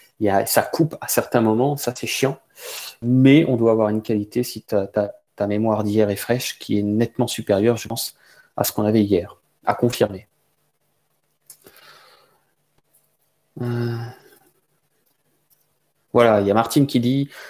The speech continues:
Je crois que je vais me faire une infusion aux fruits rouges. » C'est très bien, j'en ai aussi. Euh, j'adore l'infusion aux fruits rouges. Faites comme Martine, faites-vous, euh,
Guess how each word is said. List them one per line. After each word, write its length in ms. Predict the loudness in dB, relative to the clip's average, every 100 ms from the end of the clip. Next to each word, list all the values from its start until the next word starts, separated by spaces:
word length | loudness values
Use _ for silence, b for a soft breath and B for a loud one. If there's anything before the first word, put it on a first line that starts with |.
| B
Je 80 | -16
crois 60 | -4
que 60 |
je 40 | -4
vais 60 |
me 40 | 2
faire 160 | 2
une 100 | 2
infusion 640 | 0 -2 -2 0 2 0 -2 _ _
aux 100 | -2
fruits 240 | -2 0 2
rouges. » 360 | 2 2 0 -4
C'est 140 | -4
très 160 | 0 0
bien, 200 | 0 0
j'en 180 | 0
ai 60 | -2
aussi. 400 | -2 -2 -6 -8 _ b b b b b b -4
Euh, 840 | -2 0 0 -2 -4 -6 -8 -12 -14 -20 -20
j'adore 360 | -4 0 2 0
l'infusion 380 | -2 -4 -4 -2
aux 40 |
fruits 220 | -2 -4
rouges. 360 | 0 2 2 -2 _ _ _ _ _ _ _ _ _ _ 0
Faites 220 | 2 2
comme 140 | 2
Martine, 440 | 2 -2 0 0 2
faites-vous, 420 | -2 0 -2 -2
euh, 140 | -4